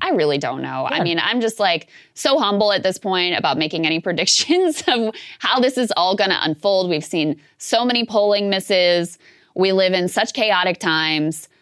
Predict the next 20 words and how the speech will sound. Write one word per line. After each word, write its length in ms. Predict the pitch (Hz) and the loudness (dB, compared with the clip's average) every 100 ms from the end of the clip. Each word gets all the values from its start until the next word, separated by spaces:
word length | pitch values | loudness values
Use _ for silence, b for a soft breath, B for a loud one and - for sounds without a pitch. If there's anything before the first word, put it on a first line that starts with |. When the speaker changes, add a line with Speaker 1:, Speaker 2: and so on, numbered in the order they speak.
| b b - | b b -2
Speaker 1:
Um, 420 | 185 175 165 160 - | 0 2 2 0 -2
it's 200 | 214 - | -2 -2
just 260 | - 208 180 | -2 -2 -2
really 460 | 185 208 220 190 | -2 0 2 2
hard 520 | 185 160 151 139 143 - - | 2 2 2 0 -2 -6 -4
to 280 | 180 165 151 | 0 0 0
analyze 480 | 175 165 156 151 - | 0 2 0 0 -2
any 260 | 160 156 | -2 0
of 100 | 151 | -2
these 200 | 151 147 147 | -4 -4 -2
races 380 | 147 160 156 | -4 -4 -6
with 120 | 151 - | -6 -6
any 280 | 175 175 165 | -2 0 0
level 320 | 151 139 139 | 0 0 0
of 100 | 143 | -2
certainty 540 | - 139 139 143 143 - | -2 -4 -4 -6 -4 -4
about 260 | 175 143 - | -4 -4 -2
what 180 | 143 | -4
is 120 | 135 - | -4 -4
ultimately 640 | 139 - 139 120 143 | -6 -6 -8 -4 -4